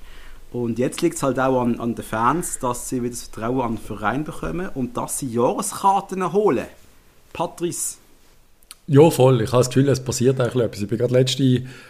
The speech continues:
Speaker 2: ähm, an der Stelle Dankeschön an den Fanshop. Ich habe, ich habe ein Trikot bestellt ja gehabt vom, mit einem Esposito. Und ich habe irgendwie das Gefühl gehabt, ich mache mir den Super League Badge drauf. Ich habe das irgendwie cool gefunden.
Speaker 1: Mhm.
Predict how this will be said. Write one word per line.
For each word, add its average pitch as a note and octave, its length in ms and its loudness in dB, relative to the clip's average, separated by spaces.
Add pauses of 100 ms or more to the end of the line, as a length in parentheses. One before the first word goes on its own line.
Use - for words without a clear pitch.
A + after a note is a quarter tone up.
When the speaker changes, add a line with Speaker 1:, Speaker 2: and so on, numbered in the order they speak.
(240)
Speaker 2:
ähm, G#2+ 540 -4 (120)
an C#3+ 220 -6
der D3 240 8
Stelle C3 320 8
Dankeschön C3+ 480 6
an A#2 140 2
den G#2+ 40 -4
Fanshop. D#3 520 2
Ich B2+ 120 -2
habe, A#2+ 320 2
ich - 140 -6
habe A#2 100 4
ein A2 120 -2
Trikot E3+ 240 0
bestellt D#3 340 2
ja D3 80 -2
gehabt C#3+ 420 0
vom, A2 560 0
mit A2 80 0
einem A2+ 100 4
Esposito. D#3+ 680 2 (540)
Und D#3+ 340 6
ich C3+ 80 2
habe C#3+ 80 8
irgendwie F#3 120 8
das - 80 6
Gefühl F3+ 160 4
gehabt, D3+ 180 8
ich - 40 0
mache C#3+ 160 6
mir C#3+ 60 4
den A#2+ 60 2
Super E3+ 300 2
League D3 300 0
Badge C#3 300 0
drauf. - 380 -4 (480)
Ich - 40 -10
habe C3 100 4
das B2 60 2
irgendwie C3+ 300 2
cool C3+ 140 6
gefunden. G2+ 380 -4 (220)
Speaker 1:
Mhm. A#2 200 -12